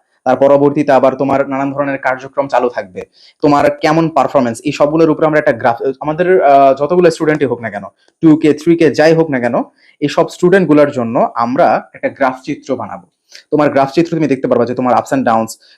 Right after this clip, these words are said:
তুমি মানে তোমার পড়ালেখা কমতেছে নাকি বাড়তেছে, এটা তুমি দেখতে পারবা। এটা খুবই ইন্টারেস্টিং একটা ব্যাপার, সেটা সাপ্তাহিক রিপোর্ট আমরা প্রকাশ করবো তোমাদের জন্য। তারপরে দেখো, নার্সিং এক্সাম দুই হাজার ছাব্বিশের আগ পর্যন্ত আমাদের কার্যক্রম চালু থাকবে। তোমরা সেকেন্ড টাইমার যারা আছো, তোমাদের শুধুমাত্র একটাই শত্রু,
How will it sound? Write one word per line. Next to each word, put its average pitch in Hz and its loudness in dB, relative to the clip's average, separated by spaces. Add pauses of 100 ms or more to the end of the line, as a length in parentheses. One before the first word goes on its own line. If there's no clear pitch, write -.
তুমি 139 4
মানে 120 0
তোমার 131 0
পড়ালেখা 131 2
কমতেছে 135 -4
নাকি 127 -4
বাড়তেছে, 127 -2
এটা 127 -4
তুমি 127 -4
দেখতে 120 -4
পারবা। 113 0
এটা 131 2
খুবই 160 -6
ইন্টারেস্টিং 143 -2
একটা 123 -2
ব্যাপার, 120 0
সেটা 156 -2
সাপ্তাহিক 143 0 (320)
রিপোর্ট 143 2
আমরা 117 0
প্রকাশ 117 -2
করবো 101 -8
তোমাদের 92 -12
জন্য। 92 -14 (540)
তারপরে 170 2
দেখো, 151 0
নার্সিং 123 -4
এক্সাম 151 0
দুই 143 0
হাজার 131 2
ছাব্বিশের 131 -2
আগ 123 0
পর্যন্ত 143 -4
আমাদের 139 0
কার্যক্রম 117 -4
চালু 107 -4
থাকবে। 92 -16 (360)
তোমরা 147 0
সেকেন্ড 151 -2
টাইমার 151 2
যারা 131 2
আছো, - -10 (120)
তোমাদের 151 -2
শুধুমাত্র 156 -4
একটাই 156 -2
শত্রু, - -10